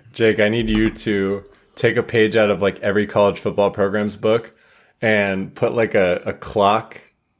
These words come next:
above, like, the door in your room, and it's just, like,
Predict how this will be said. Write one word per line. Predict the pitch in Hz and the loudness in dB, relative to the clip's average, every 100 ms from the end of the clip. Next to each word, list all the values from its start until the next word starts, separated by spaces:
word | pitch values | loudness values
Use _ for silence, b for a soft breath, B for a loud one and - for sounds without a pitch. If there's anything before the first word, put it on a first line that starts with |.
| _ _ | _ _
above, | 104 87 107 104 98 | -4 2 2 2 2
like, | 98 - | -2 -2
the | 92 | -4
door | 90 98 101 | 0 0 0
in | 101 | -2
your | 95 | -4
room, | 87 95 104 120 - b b - | -4 -4 -4 -6 -10 b b -10
and | 104 | -8
it's | 98 - | -8 -10
just, | 104 - | -10 -4
like, | 101 87 - | -2 -2 -6